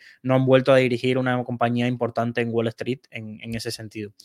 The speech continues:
¿vale? Eh, aquí, un poco, a partir de la página cuarenta y tres, sí podéis, eh, leer un poco más en detalle todas las compañías,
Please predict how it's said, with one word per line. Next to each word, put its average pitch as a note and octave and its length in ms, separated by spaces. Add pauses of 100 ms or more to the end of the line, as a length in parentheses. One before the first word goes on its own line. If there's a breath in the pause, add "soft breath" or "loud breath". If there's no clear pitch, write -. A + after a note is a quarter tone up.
(340 loud breath)
¿vale? D#3+ 320
Eh, - 260
aquí, C3+ 400
un B2+ 120
poco, C3+ 420
a A#2 100
partir A#2+ 220
de C#3+ 80
la C#3 100
página C#3 300
cuarenta B2 320
y B2 60
tres, - 280 (400 loud breath)
sí - 160
podéis, C#3 460
eh, C3 180
leer B2 280
un C#3+ 100
poco C3 220
más C3 300
en C3 80
detalle C3+ 300
todas C#3 400
las C3+ 120
compañías, B2 640